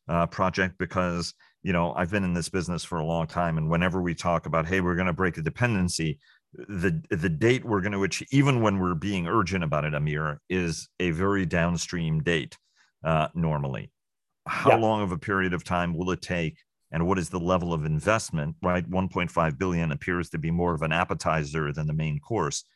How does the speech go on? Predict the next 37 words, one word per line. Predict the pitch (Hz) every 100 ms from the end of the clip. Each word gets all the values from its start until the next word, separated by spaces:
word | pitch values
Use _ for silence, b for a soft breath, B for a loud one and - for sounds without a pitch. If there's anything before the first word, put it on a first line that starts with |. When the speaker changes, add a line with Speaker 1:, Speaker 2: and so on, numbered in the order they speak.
| _ _ _ 82
Speaker 1:
What's | 95 -
the | 98 95
kind | 90
of | 82
investment | 80 98 - 98 85
required? | 85 - 85 85 82 - _ _ -
And | 95 82
what | 98 101
is | 101 80
the | 92 -
art | 95 82
of | 76
the | 78
possible? | - 90 - 76 69 60 _ -
Can | 90 87
we | 82
do | 104
this | 104 101 98
in | 92
two | - 104
years, | 101 95 92 92 85 - _ _ _ _
in | 80
five | 78 - 95 95
years, | 92 92 92 82 -
or | 95 87
is | 78
this | 92 80 - _ _ _ -
a |
twenty | 87 - 92
twenty-five | 78 95 87 85 78 71
year | 78 -
project | 80 69 76 -
that | 76
we're | 73
actually | 76 71 76 73
talking | 76 69 - 60
about | 58 64